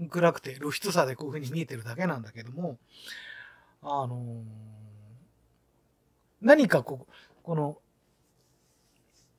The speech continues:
空間に、間の開けた空間の中にドラマを勝手に見るわけだよね、見た人が。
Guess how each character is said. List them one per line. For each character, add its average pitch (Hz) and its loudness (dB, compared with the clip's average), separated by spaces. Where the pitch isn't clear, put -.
空 240 6
間 214 12
に、 - -8
間 170 4
の 214 4
開 196 4
け - -
た 196 8
空 208 -2
間 208 6
の 208 -2
中 190 2
に 180 -2
ド 175 8
ラ 254 8
マ 254 6
を 233 0
勝 - -2
手 262 -2
に 247 0
見 262 -2
る 220 2
わ 151 4
け 131 -10
だ - -10
よ 113 -6
ね、 180 -4
見 175 2
た - 0
人 - -2
が。 110 -16